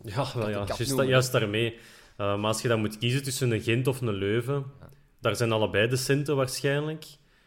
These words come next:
Speaker 1: Misschien zelfs nog meer in Leuven, maar ja. Ik wou zeggen, welke zekerheid heb je dat je bij Leuven play-offs speelt, maar die heb je bij Gent ook maar net gehad, als je daar zat, dus ja.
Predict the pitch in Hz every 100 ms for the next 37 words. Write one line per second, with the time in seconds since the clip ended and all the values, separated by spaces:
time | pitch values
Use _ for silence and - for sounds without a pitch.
0 | _ - 117 123 110 107 107 110 117 113
1 | 104 98 117 143 127 110 110 95 - -
2 | _ _ _ _ _ _ _ _ _ _
3 | _ _ - _ _ _ _ _ - -
4 | 104 110 120 110 107 95 113 120 113 120
5 | 120 - 110 107 - 104 98 98 92 95
6 | 110 113 98 95 - - 107 117 117 -
7 | 127 127 123 98 92 90 92 98 101 107
8 | - - - - _ - - 117 107 110
9 | - 98 117 - - _ _ - - _
10 | _ 123 - 104 104 107 104 110 101 -
11 | - 98